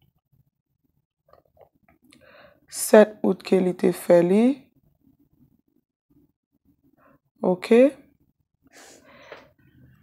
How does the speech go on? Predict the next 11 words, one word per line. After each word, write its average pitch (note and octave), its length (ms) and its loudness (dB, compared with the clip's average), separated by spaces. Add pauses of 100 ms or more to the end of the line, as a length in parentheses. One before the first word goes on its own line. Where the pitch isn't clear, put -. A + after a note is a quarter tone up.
(2750)
li A3 200 -2
di G3+ 340 -4
li A3 120 0
kòmanse, G#3 600 0
li F3+ 160 -4
di G#3+ 300 -4 (1300)
mwen A#3+ 180 4
fè C#4+ 240 8
yon A3+ 180 4
gwo G#3+ 240 6
revelasyon, F#3 920 2